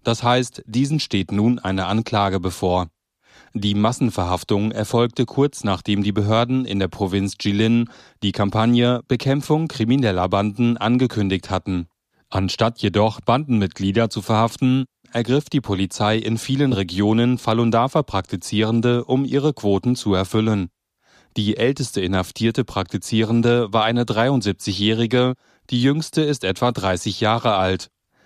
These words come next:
Die meisten der betroffenen Praktizierenden wurden in ihren Wohnungen verhaftet. Eine Praktizierende wollte beispielsweise gerade zur Arbeit aufbrechen,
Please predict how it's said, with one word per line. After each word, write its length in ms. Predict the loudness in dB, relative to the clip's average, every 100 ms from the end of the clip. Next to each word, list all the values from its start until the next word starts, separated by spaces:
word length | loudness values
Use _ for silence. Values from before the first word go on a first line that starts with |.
| _ -6
Die 80 | -2
meisten 500 | 2 0 0 -2 0
der 120 | 0
betroffenen 600 | 0 -2 -2 0 0 0
Praktizierenden 1040 | -2 -4 -4 -6 -2 0 2 2 2 2
wurden 240 | 2 2 2
in 120 | 0
ihren 360 | 0 0 0 2
Wohnungen 440 | 0 0 0 -2
verhaftet. 640 | -2 -2 -2 -2 -4 -4 -14 _ _ _ _ _
Eine 300 | -2 2 2
Praktizierende 1040 | 0 -4 -6 -8 -4 -2 0 2 2 2 2
wollte 300 | 0 2 0
beispielsweise 880 | 0 -2 -2 -2 -2 0 0 0 0
gerade 460 | -2 0 0 0
zur 200 | 0 0
Arbeit 320 | 0 0 0
aufbrechen, 680 | 0 -2 0 -2 0 2 0